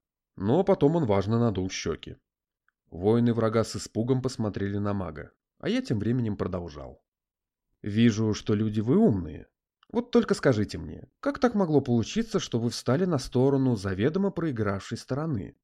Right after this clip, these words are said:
Или вы думали, что Варант легко может справиться с законным королем? Да, за законную власть выступят все союзники. Не перебивайте". Заметил, что Васт хочет что-то сказать, и поднял руку.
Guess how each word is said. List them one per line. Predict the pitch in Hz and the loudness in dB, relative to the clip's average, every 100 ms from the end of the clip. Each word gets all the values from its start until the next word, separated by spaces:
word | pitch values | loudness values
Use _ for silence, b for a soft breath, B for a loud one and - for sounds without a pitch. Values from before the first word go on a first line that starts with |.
| _ _ _ _ _ | _ _ _ _ _
Или | 104 110 | -2 2
вы | 110 | 4
думали, | 117 113 107 | 2 2 -2
что | - 107 101 | -2 0 0
Варант | 90 98 98 92 | 2 0 0 -4
легко | 95 92 - 101 | -6 -6 0 0
может | 95 90 90 | 0 -4 -6
справиться | - 92 90 87 92 | -4 -2 -2 -4 -8
с | |
законным | 85 92 - 95 95 92 | -4 -4 -2 -2 0 -2
королем? | - 95 104 147 214 214 _ _ _ _ _ _ _ | -4 -4 -2 -4 -6 -10 _ _ _ _ _ _ _
Да, | - 214 113 | 2 4 4
за | 87 | 2
законную | 87 101 113 113 117 | -2 0 2 2 2
власть | 107 110 104 | 2 0 -2
выступят | 107 113 - 104 98 | -4 -6 -6 -6 -6
все | - - 95 | -6 -4 -4
союзники. | - 87 82 78 80 76 - 71 - _ _ _ _ - | -4 -10 -10 -12 -14 -16 -16 -20 -20 _ _ _ _ 0
Не | 117 | 4
перебивайте". | 127 110 107 95 85 - 127 _ _ _ _ _ - | 4 4 4 2 0 -4 -8 _ _ _ _ _ -14
Заметил, | 87 95 120 156 | -6 -2 -2 -2
что | 170 - | -6 -4
Васт | 98 123 | -2 -4
хочет | - 123 127 | -4 -4 -4
что-то | - - 95 | -8 -6 -6
сказать, | 87 92 87 117 - | -8 -8 -4 -4 -4
и | 123 | -6
поднял | 101 101 104 95 | -4 -4 -4 -6
руку. | 82 - - | -8 -14 -20